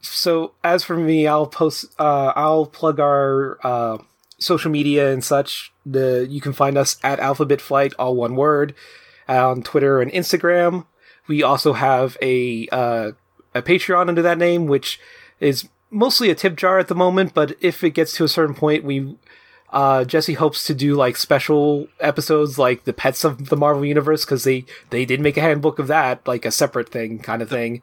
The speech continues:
Speaker 2: the Pets?
Speaker 1: Yeah, the Pets, like Deuce the Devil Dog and, um,
Speaker 2: That
Speaker 1: oh, what
Speaker 2: sounds
Speaker 1: was it?
Speaker 2: sick.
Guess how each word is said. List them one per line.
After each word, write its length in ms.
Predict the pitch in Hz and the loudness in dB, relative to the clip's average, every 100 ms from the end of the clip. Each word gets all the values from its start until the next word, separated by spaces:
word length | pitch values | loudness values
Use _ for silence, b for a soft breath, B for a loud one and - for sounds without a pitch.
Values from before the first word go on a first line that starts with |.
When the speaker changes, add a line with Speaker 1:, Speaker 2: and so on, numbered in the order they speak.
| - | -10
Speaker 2:
the 80 | 135 | -12
Pets? 760 | - 147 185 _ _ - - - _ _ _ _ _ - | -2 0 0 _ _ -12 -12 -14 _ _ _ _ _ -4
Speaker 1:
Yeah, 260 | 160 160 | 0 0
the 100 | 123 | -2
Pets, 320 | 127 160 - | 0 0 0
like 200 | 143 139 120 120 | 0 0 -2 -8
Deuce 260 | - 160 - | -2 -2 -2
the 100 | 143 | -2
Devil 280 | 143 143 139 | 0 0 2
Dog 420 | 127 120 113 110 | 4 4 2 0
and, 320 | 113 123 113 B B B B - | -2 -2 -6 B B B B -4
um, 560 | 127 127 123 117 107 - | 2 2 2 -2 -8 -12
Speaker 2:
That 60 | - | -2
Speaker 1:
oh, 180 | 147 | 0
what 20 | 117 | 0
Speaker 2:
sounds 300 | 110 147 135 127 | 0 2 2 0
Speaker 1:
was 20 | |
it? 140 | 127 127 | -2 -2
Speaker 2:
sick. 420 | 151 131 - - | -4 -10 -12 -18